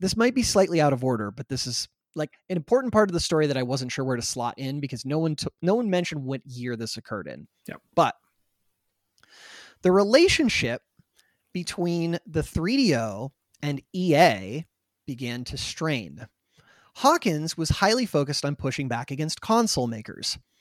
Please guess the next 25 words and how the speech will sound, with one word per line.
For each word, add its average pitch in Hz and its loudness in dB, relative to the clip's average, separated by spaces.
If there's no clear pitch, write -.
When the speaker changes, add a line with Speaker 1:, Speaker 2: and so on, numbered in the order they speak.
Speaker 1:
He 175 -2
wanted 233 2
consoles 214 4
to 175 -6
be 170 4
like 160 2
P 156 -8
Cs, 98 -8
but - -14
E 185 2
A 175 6
was 131 -4
looking 131 -8
long-term. 117 -2
Financially, 151 0
they 165 2
expected 214 0
that 131 -6
because 165 -2
the 151 -2
PlayStation 160 -4
was 127 -8
on 120 -4
the 120 -8
horizon, 135 0